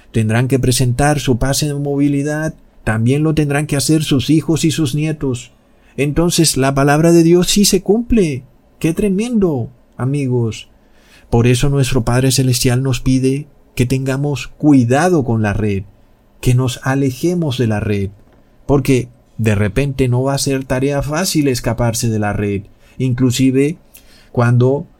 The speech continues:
se busca que la red de combustibles caiga sobre el desprevenido. "Oh,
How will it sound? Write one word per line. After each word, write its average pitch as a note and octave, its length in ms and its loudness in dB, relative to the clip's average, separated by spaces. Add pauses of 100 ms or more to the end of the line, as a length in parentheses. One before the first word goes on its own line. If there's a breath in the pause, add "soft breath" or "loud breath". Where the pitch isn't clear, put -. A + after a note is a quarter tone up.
se G#2+ 200 -2
busca A#2 680 -4 (420)
que A2 140 0
la G#2 120 -4
red C3 260 -2
de C#3 140 -2
combustibles C#3+ 1040 -2 (220)
caiga C#3 600 -2 (140)
sobre A#2+ 680 0 (380 soft breath)
el A2+ 460 4
desprevenido. A2 1040 0 (120)
"Oh, D#3 600 2